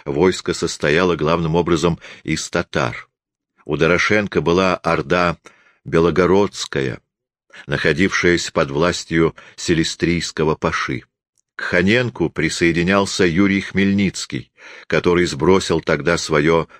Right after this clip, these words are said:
монашеское платье. Под местечком Стебловым Дорошенко одержал победу, прогнал Ханенко на Запорожье,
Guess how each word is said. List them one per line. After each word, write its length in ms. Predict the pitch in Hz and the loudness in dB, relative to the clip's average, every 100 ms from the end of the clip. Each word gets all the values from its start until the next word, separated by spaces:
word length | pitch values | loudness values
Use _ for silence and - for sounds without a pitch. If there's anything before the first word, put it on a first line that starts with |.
| - | -8
монашеское 800 | 71 78 82 - 73 - 76 71 | -4 0 -2 -4 -8 -4 -2 -2
платье. 540 | 78 71 62 - - _ _ _ _ _ _ _ - | -2 -2 -4 -10 -20 _ _ _ _ _ _ _ -2
Под 160 | 90 | -2
местечком 800 | 95 104 - 160 - - 80 69 - | 0 -2 0 0 0 0 0 -2 -8
Стебловым 880 | - - 78 71 82 110 120 123 117 _ _ | -8 -2 0 2 4 4 0 -4 -10 _ _
Дорошенко 680 | 135 69 67 127 143 - 76 | -4 -2 0 0 -2 0 0
одержал 440 | 69 65 76 69 | 0 -2 -2 -2
победу, 600 | - 67 64 117 123 127 - - _ _ | -2 -4 0 0 0 -4 -8 -20 _ _
прогнал 480 | - 80 76 117 143 | -2 0 2 2 2
Ханенко 580 | 123 80 76 80 67 71 | 0 0 2 0 0 -6
на 100 | 67 | -6
Запорожье, 800 | 62 62 67 87 139 123 135 131 | -8 -6 0 2 2 0 -2 -2